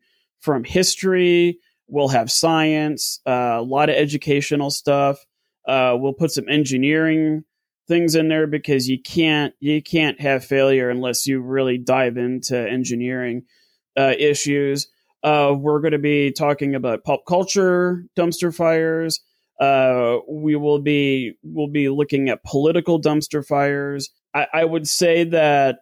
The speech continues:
the audience that we're, we wanna reach out to, we are not gonna be polarizing. Kara and I, we're kinda right down the middle. Uh, we're not,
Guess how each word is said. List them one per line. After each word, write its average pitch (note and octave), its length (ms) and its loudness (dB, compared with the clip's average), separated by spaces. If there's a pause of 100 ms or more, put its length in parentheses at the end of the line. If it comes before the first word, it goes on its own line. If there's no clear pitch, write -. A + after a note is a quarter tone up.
the C#3 140 0
audience E3 500 2
that C3+ 160 0
we're, C3+ 300 -6
we C3+ 300 -4
wanna C3 260 -4
reach B2 240 -8
out E3 240 0
to, D#3 420 -2 (380)
we D#3 400 0
are C#3+ 140 4
not D3 280 0
gonna D#3 140 -2
be D#3 100 2
polarizing. D3 920 0 (380)
Kara D#3 380 0
and C#3+ 100 -4
I, D3 200 0
we're D3 180 -4
kinda C#3+ 300 -4
right C#3+ 280 -2
down C#3+ 200 0
the C3 80 -2
middle. D3 500 0 (420)
Uh, B2+ 300 4
we're C#3+ 260 0
not, C#3+ 440 0